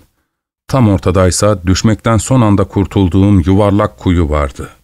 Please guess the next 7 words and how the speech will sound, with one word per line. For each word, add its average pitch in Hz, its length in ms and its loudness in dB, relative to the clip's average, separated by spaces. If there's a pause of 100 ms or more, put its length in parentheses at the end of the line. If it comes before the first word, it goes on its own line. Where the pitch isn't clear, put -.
(400)
Ancak 92 440 0
bu 107 120 2
zindandaki 92 720 0
tek - 340 -6
kuyu 92 320 0
da 80 240 -2
buydu. 80 380 -4